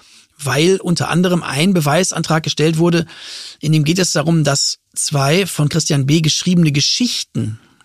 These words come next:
die auf einem U-S-B-Stick gefunden wurden, nicht verwertet werden dürfen. Der Hintergrund dazu, Christian B. äußert sich vor Gericht nicht. Das heißt, der geladene Sachverständige, der Psychologe, der ein Gutachten über Christian B. schreiben wird, der braucht alles, was es von Christian B. an Äußerungen gibt.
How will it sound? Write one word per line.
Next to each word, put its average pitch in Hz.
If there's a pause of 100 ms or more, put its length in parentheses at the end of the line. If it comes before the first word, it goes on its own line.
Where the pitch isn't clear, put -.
(140)
die 135
auf 127
einem 135
U-S-B-Stick 151
gefunden 131
wurden, 151
nicht 190
verwertet 160
werden 113
dürfen. 120 (1120)
Der 120
Hintergrund 156
dazu, 233 (480)
Christian 180
B. 180
äußert 165
sich 127
vor 123
Gericht 120
nicht. - (420)
Das -
heißt, 151 (420)
der 151
geladene 139
Sachverständige, 127
der 123
Psychologe, 143
der 135
ein 127
Gutachten 147
über 120
Christian 123
B. 127
schreiben 143
wird, 170
der 151
braucht 160
alles, 247
was 160
es -
von 151
Christian 156
B. 147
an 139
Äußerungen 143
gibt. -